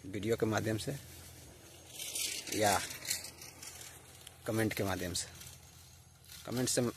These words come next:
कमेंट के माध्यम से होगा तो कमेंट के माध्यम से, नहीं तो वीडियो के माध्यम से, क्योंकि वीडियो के माध्यम से अगर सपोर्ट करेंगे,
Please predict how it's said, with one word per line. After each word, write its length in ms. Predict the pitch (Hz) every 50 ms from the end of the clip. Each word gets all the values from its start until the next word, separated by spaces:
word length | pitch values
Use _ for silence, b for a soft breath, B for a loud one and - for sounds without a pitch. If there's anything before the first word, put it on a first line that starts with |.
| - -
कमेंट 260 | - 117 123 135 135
के 120 | - - 131
माध्यम 300 | 127 120 113 117 127 123
से 280 | - - - 123 127 127
होगा 220 | 113 117 117 120
तो 140 | - - 110
कमेंट 220 | - 117 120 120
के 100 | - -
माध्यम 200 | 120 117 117 123
से, 180 | 117 - 147 143
नहीं 120 | 127 113 104
तो 100 | - 110
वीडियो 220 | 98 92 98 98
के 80 | 98 92
माध्यम 200 | 85 87 92 95
से, 140 | 95 107 -
क्योंकि 200 | - 113 117 104
वीडियो 240 | 110 104 120 120
के 100 | - 120
माध्यम 180 | 113 113 110 113
से 140 | - - 117
अगर 160 | 113 120 110 - B B B B B B B B B B B B B B B B B - - - - -
सपोर्ट 300 | - 120 110 - 123 -
करेंगे, 420 | - 123 113 117 113 107 113 139